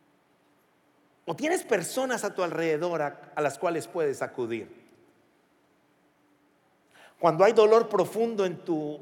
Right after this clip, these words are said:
en tu hogar o en tu vida, ¿habrá alguien que se da cuenta? ¿Sabes qué? El mensaje de hoy lo he titulado "Cone-, Conexiones que fortalecen la vida".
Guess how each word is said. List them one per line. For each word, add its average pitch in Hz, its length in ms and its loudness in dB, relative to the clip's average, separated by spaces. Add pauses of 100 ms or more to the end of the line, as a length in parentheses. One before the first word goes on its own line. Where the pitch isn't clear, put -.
en 175 160 -8
tu 170 140 0
hogar 180 560 -2
o 170 100 -2
en 143 140 -8
tu 143 160 -4
vida, 151 640 -6 (480)
¿habrá 147 440 2
alguien 320 300 6
que 220 100 2
se 190 160 2
da 147 220 0
cuenta? 135 720 -4 (3000)
¿Sabes 240 300 6
qué? 175 420 0 (160)
El 196 120 4
mensaje 190 460 -2
de 233 120 8
hoy 139 380 4 (2750)
lo 214 100 8
he 254 60 8
titulado 247 560 6
"Cone-, 214 320 0
Conexiones 269 720 2
que 262 120 2
fortalecen 214 760 2
la 143 100 6
vida". 127 380 -4